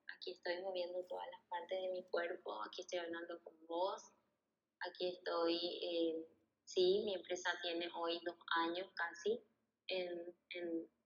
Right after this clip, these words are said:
en el rubro. Eh, me reinventé desde ese lugar.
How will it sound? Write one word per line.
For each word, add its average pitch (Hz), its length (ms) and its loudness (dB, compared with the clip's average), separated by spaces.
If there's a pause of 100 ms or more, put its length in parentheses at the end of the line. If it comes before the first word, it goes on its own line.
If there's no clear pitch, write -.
(140)
en 165 160 -6
el 160 220 -2
rubro. 175 400 2 (840)
Eh, 160 600 -2 (480)
me 170 220 2
reinventé 170 680 0
desde 170 520 4
ese 175 200 -2
lugar. 165 540 4